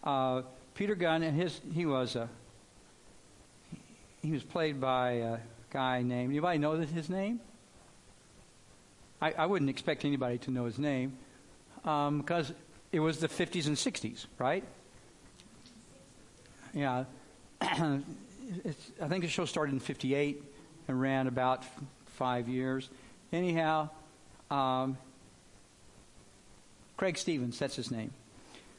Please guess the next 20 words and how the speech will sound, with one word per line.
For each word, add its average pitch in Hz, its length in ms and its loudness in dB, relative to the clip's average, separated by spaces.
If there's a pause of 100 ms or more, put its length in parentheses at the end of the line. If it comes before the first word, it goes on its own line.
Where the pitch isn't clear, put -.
(360)
<clears throat> 190 80 4 (1600)
And, 160 340 4
uh, 143 140 4 (320)
but, 175 140 4 (280)
you 190 80 2
know, 185 100 6
Peter 240 240 4
Gunn 196 320 6
was 170 180 4
a, 135 140 2 (1900)
<clears throat> - 60 2 (880)
Pe-, 214 160 0
Peter 196 260 4
Gunn, 190 480 4 (220)
uh, 165 200 4
was 147 280 2 (340)
one 165 220 4
of 160 80 4
the 151 100 4
early, 185 440 4